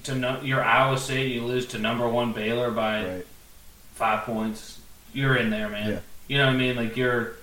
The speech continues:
Speaker 1: you're in there. You're probably in the top five, realistically. Um,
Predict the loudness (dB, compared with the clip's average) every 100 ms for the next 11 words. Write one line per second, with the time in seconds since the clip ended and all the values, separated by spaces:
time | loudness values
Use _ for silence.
0 | -18 -18 -16 -16 -16 -12 0 2 4 4
1 | 4 2 2 6 8 8 8 4 2 0
2 | -2 0 2 4 2 2 0 -2 -4 -6
3 | -10 -12 -12 -12 -14 -16 -20 -20 -20 -20
4 | -18 -18 -14 -6 -2 -2 -4